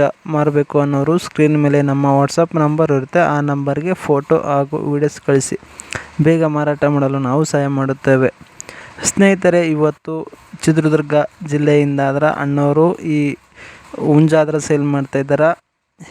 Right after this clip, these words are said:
ಇದರ ಹೈಟ್ ಬಂದ್ಬಿಟ್ಟು ಅಣ್ಣವರು ನಮಗೆಲ್ಲ ಒಂದು ಇಪ್ಪತ್ತ್ಮೂರು, ಇಪ್ಪತ್ನಾಲ್ಕು ಇರ್ಬೋದು ಅಂತ ಹೇಳಿದ್ದಾರೆ. ಆ, ತೂಕ ಬಂದು ಒಂದು ಮೂರುವರೆ ಕೆ ಜಿ ಇರ್ಬೋದು ಅಂತ ಹೇಳಿದ್ದಾರೆ ನೋಡಿ ಸ್ನೇಹಿತರೆ. ಇನ್ನು ಇದರ ಏಜ್ ಬಂದ್ಬಿಟ್ಟು ಒನ್ ಇಯರ್, ಅಂದರೆ ಒಂದು ವರ್ಷ ಇರ್ಬೋದು ಅಂತ ಹೇಳಿದ್ದಾರೆ.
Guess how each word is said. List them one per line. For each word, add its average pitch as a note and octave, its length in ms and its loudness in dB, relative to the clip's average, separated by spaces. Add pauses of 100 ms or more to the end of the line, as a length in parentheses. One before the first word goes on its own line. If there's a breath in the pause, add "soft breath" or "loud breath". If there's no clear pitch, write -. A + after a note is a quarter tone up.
ಇದರ D#3+ 260 4
ಹೈಟ್ D#3 320 -2
ಬಂದ್ಬಿಟ್ಟು D3+ 480 0
ಅಣ್ಣವರು C#3+ 400 0
ನಮಗೆಲ್ಲ C#3 460 -4 (600 loud breath)
ಒಂದು D#3+ 200 2
ಇಪ್ಪತ್ತ್ಮೂರು, D#3 560 -2
ಇಪ್ಪತ್ನಾಲ್ಕು D3 640 -4
ಇರ್ಬೋದು C#3 400 0
ಅಂತ C3 240 -4
ಹೇಳಿದ್ದಾರೆ. C3 840 0 (440 loud breath)
ಆ, D3+ 320 2 (100)
ತೂಕ F#3+ 220 2
ಬಂದು F3 640 2
ಒಂದು E3+ 320 -2
ಮೂರುವರೆ D#3+ 600 4
ಕೆ D#3 220 0
ಜಿ D3+ 120 2
ಇರ್ಬೋದು C#3+ 440 2
ಅಂತ C3+ 280 -6
ಹೇಳಿದ್ದಾರೆ C3+ 400 -4
ನೋಡಿ C3 200 -4
ಸ್ನೇಹಿತರೆ. D3+ 640 0
ಇನ್ನು E3+ 180 4
ಇದರ D#3 220 4
ಏಜ್ D3+ 360 0
ಬಂದ್ಬಿಟ್ಟು D3 440 -2
ಒನ್ C#3+ 260 0
ಇಯರ್, C#3 220 -2
ಅಂದರೆ C#3 280 -4
ಒಂದು C#3+ 340 2
ವರ್ಷ C#3 220 0
ಇರ್ಬೋದು C#3 500 0
ಅಂತ C3+ 220 -6
ಹೇಳಿದ್ದಾರೆ. C#3 600 0